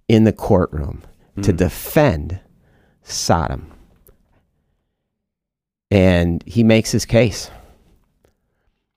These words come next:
Speaker 1: And at times, he's humble. This is where he says, "I'm nothing but dust and ashes. I have no business standing before the judge of the universe, even saying what I'm saying."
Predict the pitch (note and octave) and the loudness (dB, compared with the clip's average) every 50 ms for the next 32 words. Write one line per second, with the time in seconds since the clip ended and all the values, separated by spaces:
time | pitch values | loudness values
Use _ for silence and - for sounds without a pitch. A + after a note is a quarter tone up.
0 | _ _ - G#2+ G2+ F#2+ F2 - - A2 G2+ G#2+ A2+ A#2+ C3+ C3 - - - - | _ _ 0 2 2 2 2 0 2 2 4 4 4 2 0 -2 -6 -12 -16 -20
1 | - - _ _ _ _ _ _ _ _ _ _ _ _ _ _ _ _ - G2+ | -20 -20 _ _ _ _ _ _ _ _ _ _ _ _ _ _ _ _ -6 -4
2 | F#2+ - - - G2+ G2 G2+ G#2 B2 C#3+ C#3 - - _ _ _ - - _ - | -4 -2 -2 0 0 0 2 2 0 -2 -2 -8 -20 _ _ _ -20 -14 _ -8
3 | F#2 - - G#2 F2 - G#2+ G2+ G2 F#2 F2+ F2+ F#2 - - _ _ - G2 F2+ | -6 -4 -4 -6 -4 -2 0 2 2 2 2 0 -2 -8 -16 _ _ -8 -8 -8
4 | - - G2+ F#2 F#2 F#2 F2+ F#2 F2+ F2+ F2+ F2+ - - - - E2 C#2+ - - | -6 -4 -2 0 0 -2 -2 -2 -2 -2 -2 -2 -4 -6 -8 -10 -10 -8 -8 -8
5 | - E2 - - - F2+ E2+ D#2 E2+ E2+ - - - - - - _ _ _ _ | -8 -8 -8 -6 -4 -4 -4 -4 -6 -8 -10 -14 -16 -20 -20 -20 _ _ _ _
6 | _ _ _ _ _ _ _ _ _ _ - - G2 F#2+ F2+ E2+ F2+ F2+ F#2+ G2 | _ _ _ _ _ _ _ _ _ _ -4 0 0 0 2 2 2 2 2 2
7 | G2 F#2 G2 F#2 - F#2 E2+ - - - F#2 E2+ D#2+ D#2+ D#2 - - - - F2+ | 2 2 0 -2 -2 -2 -6 -6 -4 -4 -2 -2 -2 -2 -4 -8 -10 -6 -4 -2
8 | E2+ F2+ D#2+ - - E2 D#2+ D#2+ F2+ D#2+ F2+ E2+ E2+ E2+ E2 F2 D#2 E2 D#2 D#2 | -2 -2 -2 -2 -2 -2 -2 -2 -4 -4 -4 -2 -2 -2 -2 -2 -2 -2 -2 -2
9 | - - - F#2+ F#2 E2 F2 D#2+ D#2 - - - F2+ F2 D#2 D2+ D2 E2 E2 D2+ | -4 -6 -6 -6 -6 -4 -4 -4 -4 -4 -4 -4 -2 -2 -2 -4 -6 -6 -6 -6
10 | D#2+ D#2+ - - D2+ C2+ A#1 - - - | -6 -6 -6 -8 -8 -8 -10 -12 -14 -18